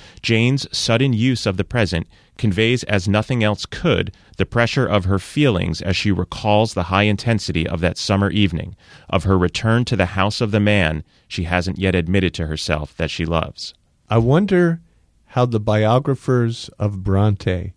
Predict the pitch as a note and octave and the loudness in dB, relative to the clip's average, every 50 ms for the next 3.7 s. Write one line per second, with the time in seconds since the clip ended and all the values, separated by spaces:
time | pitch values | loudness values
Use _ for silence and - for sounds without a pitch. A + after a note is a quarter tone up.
0 | _ _ _ _ _ _ - A2 A2 G#2+ G2 - F#2+ - - - - - G#2 F#2+ | _ _ _ _ _ _ -2 0 0 0 0 0 -2 0 0 -2 -2 -2 0 2
1 | G2+ G#2 G2+ G2+ G#2 G#2 - - - - - - - G2+ G2 - - - - G#2 | 2 2 2 2 2 0 -2 -4 -8 -14 -16 -6 -2 0 0 0 -2 -2 -4 -4
2 | - - - G#2 G2+ G2 F#2+ F#2 - - - - _ - - - G#2 G2+ G2+ F#2 | -4 -2 -2 0 2 2 2 0 -2 -6 -12 -12 _ -8 -2 0 2 4 4 4
3 | E2 - - F2+ F2 E2 D#2+ - - - - - - - | 2 2 2 2 2 2 0 -4 -8 -10 -10 -12 -20 -20